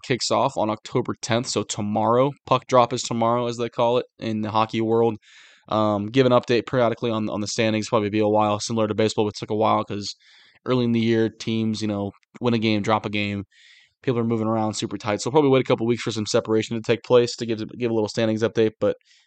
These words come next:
um, definitely gonna be covering that periodically throughout the, the season. Then, uh, N B A tip-off is tonight, and then there's gonna be a seventy-three game slate across the preseason, with the regular season starting on October twenty-fourth. So a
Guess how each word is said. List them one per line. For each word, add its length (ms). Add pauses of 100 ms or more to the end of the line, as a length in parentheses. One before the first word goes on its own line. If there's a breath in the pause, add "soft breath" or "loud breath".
(140 soft breath)
um, 440 (120)
definitely 200
gonna 80
be 60
covering 380
that 220 (120)
periodically 520
throughout 400
the, 180 (120)
the 60
season. 480 (640 soft breath)
Then, 320
uh, 120
N 180
B 100
A 80
tip-off 520
is 120
tonight, 580
and 100
then 120
there's 140
gonna 100
be 80
a 40
seventy-three 540
game 140
slate 440 (600 soft breath)
across 220
the 80
preseason, 500
with 80
the 80
regular 160
season 240
starting 320
on 80
October 320
twenty-fourth. 520
So 200
a 60